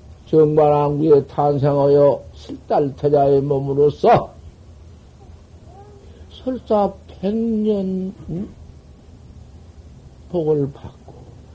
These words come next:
백 년 부의 영화를 한다 한들 백 년 후에는 어떻게 할 터냐?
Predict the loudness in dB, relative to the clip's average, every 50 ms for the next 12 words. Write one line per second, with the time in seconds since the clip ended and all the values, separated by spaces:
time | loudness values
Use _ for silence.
0 | -20 -20 -20 -20 -20 -20 -20 -20 -20 -20 -20 -20 -20 -20 -6 -2 -2 0 0 0
1 | 0 0 0 0 -2 -2 -4 -4 -6 -8 -12 -18 -20 -20 -20 -20 -18 -16 -16 -16
2 | -16 -16 -18 -18 -18 -18 -16 -8 -6 -6 -4 -2 -2 -2 -2 -2 -4 -4 -6 -8
3 | -10 -10 -6 -6 -4 -6 -6 -6 -6 -6 -6 -4 -4 -6 -6 -6 -8 -4 -2 0
4 | 0 0 0 2 2 4 4 2 2 -2 -4 -6 -12 -20 -20 -20 -20 -20 -20 -14
5 | -10 -8 -2 -2 0 0 0 -2 -4 -4 -4 -4 -4 -6 -8 -8 -8 -8 -8 -8
6 | -8 -10 -10 -10 -10 -10 -12